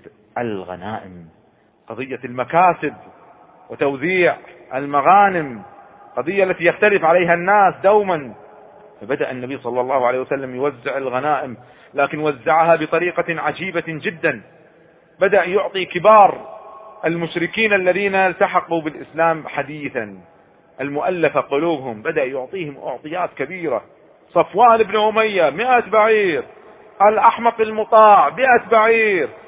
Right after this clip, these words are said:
أبو سفيان مائة بعير، فلان بن فلان مائة بعير، مائة بعير في ذلك الوقت ثروة هائلة.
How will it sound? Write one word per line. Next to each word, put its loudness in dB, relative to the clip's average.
أبو 4
سفيان 2
مائة 0
بعير، 0
فلان 6
بن 0
فلان 4
مائة -4
بعير، 0
مائة -6
بعير -10
في -14
ذلك -8
الوقت -4
ثروة -2
هائلة. 0